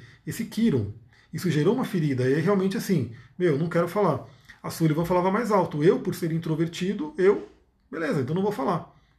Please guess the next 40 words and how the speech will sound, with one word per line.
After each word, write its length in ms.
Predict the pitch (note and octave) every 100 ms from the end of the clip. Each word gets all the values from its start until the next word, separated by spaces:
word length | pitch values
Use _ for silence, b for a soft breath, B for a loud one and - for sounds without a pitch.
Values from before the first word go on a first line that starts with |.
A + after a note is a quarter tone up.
| -
A 80 | D#3+
pessoa 240 | - G#3
perguntava 400 | A3 G#3+ G#3 C4
alguma 240 | C4+ C4+
coisa, 260 | - E3 C#3
eu 60 | D#3+
começava 320 | G3+ G3 G#3+
a 40 |
falar, 260 | G#3 G3 C#3
e 20 |
de 60 | D3+
repente 340 | E3 G3 F#3+
vinha 140 | F#3+
alguém, 280 | F#3+ D#3 G#3
blá, 140 | G3+ G3+
blá, 120 | G3+
blá, 260 | F#3 G3+ B B B B -
não 80 | A3
falava. 460 | C4+ A#3+ E3 A#2+ B B B
Por 140 | - -
quê? 120 | F#3
Porque 240 | D#3+ E3
na 100 | E3
nossa 220 | E3 E3+ G3+
sociedade 540 | G3 F3+ C#3 F#3 D#3+
não 160 | E3 A3+
tem 160 | G3
o 60 | A3
conceito 680 | F#3 D#3+ D#3+ F3+ - C3+ A2 B B B
do 140 | C3+
bastão 360 | D3+ C#3+ - G3
que 100 | A3
fala 340 | - F3 G3+
que 120 | G3+ A#3
os 280 | A#3+ -
antigos 600 | A#3+ G#3 G3+ F#3+ G3+ -
nativos 520 | E3+ F#3 - F3+ F#3 E3
americanos 520 | D#3+ D#3 D#3+ D#3+ D3+
xamãs 400 | F3 D3 E3+ F#3+
têm, 320 | C4 A3+